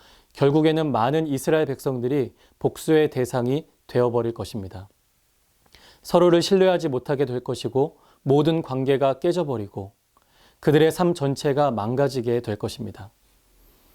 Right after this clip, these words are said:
불필요한 복수와 처벌을 차단시켜주는 도피성은 사실 이스라엘 백성 모두를 위한 하나님의 배려였던 것입니다. 그렇다면 이 도피성은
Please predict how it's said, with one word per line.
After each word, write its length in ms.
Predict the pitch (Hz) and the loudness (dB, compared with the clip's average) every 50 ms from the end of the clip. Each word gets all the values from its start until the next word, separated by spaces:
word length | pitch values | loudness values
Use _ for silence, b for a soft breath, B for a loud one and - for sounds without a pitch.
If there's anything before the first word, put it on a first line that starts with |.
| b b b b b b b b b _ _ | b b b b b b b b b _ _
불필요한 500 | - 165 156 - 208 190 190 190 190 180 | 0 0 4 4 4 6 6 4 2 2
복수와 720 | 175 156 143 - - - 156 156 160 160 151 131 107 107 - | 0 -2 -4 -2 -2 2 4 4 4 4 2 0 -2 -6 -10
처벌을 460 | _ - - 185 170 185 180 180 175 170 | _ -4 -2 0 2 2 2 2 0 -2
차단시켜주는 880 | - - 208 190 202 196 190 - - - 180 156 165 156 156 156 147 | -4 -4 -2 0 0 0 -2 -4 -4 -4 -2 -2 0 -2 -2 -2 -2
도피성은 760 | - 131 117 - - 139 - 143 123 127 147 143 117 101 98 b b b b b b b b | -2 -4 -4 -2 -4 -4 -2 -2 -2 -2 -2 -2 -2 -4 -8 b b b b b b b b
사실 440 | - - 190 185 - 208 190 175 | -2 0 0 2 4 2 2 4
이스라엘 560 | 156 147 135 - 190 180 180 180 170 170 175 - _ _ | 2 0 2 4 4 4 4 4 2 0 -4 -10 _ _
백성 460 | _ 151 139 - - - 160 156 151 123 | _ -4 -4 -2 -2 -2 -2 -2 -2 -2
모두를 440 | 123 135 143 156 170 156 156 131 | -2 0 2 2 2 2 0 0
위한 360 | 120 123 131 139 135 113 101 - _ _ | -2 -2 0 0 -2 -4 -6 -12 _ _
하나님의 580 | _ - 185 175 175 175 170 160 151 156 151 - | _ -4 -2 0 2 2 2 2 2 0 0 0
배려였던 800 | - 123 117 120 123 131 135 147 170 214 135 110 107 - 123 110 | 0 0 0 2 2 2 2 0 -2 -4 -4 -4 -2 -2 -4 -4
것입니다. 500 | 104 98 - - 95 95 - 92 92 104 _ _ _ _ _ _ _ _ _ _ _ _ _ _ _ _ _ b b b b b b b b b b b | -4 -6 -8 -10 -12 -12 -12 -16 -18 -18 _ _ _ _ _ _ _ _ _ _ _ _ _ _ _ _ _ b b b b b b b b b b b
그렇다면 420 | - 170 175 175 196 196 190 196 180 | 2 2 4 4 4 4 4 4 4
이 80 | 170 | 4
도피성은 720 | 170 143 143 139 - 185 170 175 160 156 170 175 151 110 95 | 4 2 0 0 0 0 0 0 0 0 0 0 -2 -2 -6